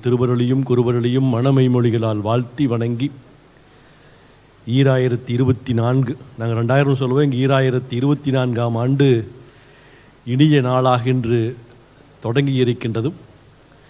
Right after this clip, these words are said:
ஒவ்வொரு ஆண்டும் இந்த நாட்டிலே எங்களுடைய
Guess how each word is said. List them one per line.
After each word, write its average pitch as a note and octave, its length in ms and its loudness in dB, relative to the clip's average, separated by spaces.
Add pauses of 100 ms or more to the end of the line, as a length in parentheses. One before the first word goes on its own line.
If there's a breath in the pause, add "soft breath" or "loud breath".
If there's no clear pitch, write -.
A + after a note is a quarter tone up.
(500 loud breath)
ஒவ்வொரு B2 220 2 (100)
ஆண்டும் D3 280 4 (1200)
இந்த A2+ 180 -4
நாட்டிலே C3 340 0 (200)
எங்களுடைய B2+ 480 2